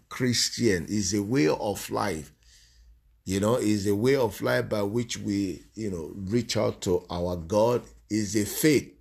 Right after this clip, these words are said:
walk. All right. So John chapter fourteen from verse twenty-one. Yeah. See, "He that hath my commandments and keepeth them, he it is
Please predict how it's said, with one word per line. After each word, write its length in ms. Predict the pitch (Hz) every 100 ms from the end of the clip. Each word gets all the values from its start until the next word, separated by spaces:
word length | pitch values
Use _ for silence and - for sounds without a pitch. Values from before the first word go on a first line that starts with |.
| _
walk. 560 | 104 104 107 82 - - _ - - - - -
All 140 | 90 92
right. 160 | 73 - -
So 200 | - 113
John 280 | 98 131 143
chapter 300 | - 110 -
fourteen 380 | 104 110 104 117
from 260 | 107 101 82
verse 460 | 87 85 85 - - -
twenty-one. 1120 | 98 90 87 - 80 82 67 73 90 78 69 - - - - - - _ _ _ _ - - _ _ - - - - - - - _ _ - - - - - -
Yeah. 340 | 101 110 87 - - _
See, 400 | 92 139 151 180 - _ _ _ _
"He 220 | 147 170
that 240 | 135 95
hath 340 | - 123 123 - _ _ _
my 180 | 92 85
commandments 800 | - 90 95 104 104 104 101 -
and 260 | 85 85 -
keepeth 440 | 113 - 113 95
them, 340 | 82 87 104 107 - _
he 180 | - 139
it 340 | 143 104 -
is 160 | 113 117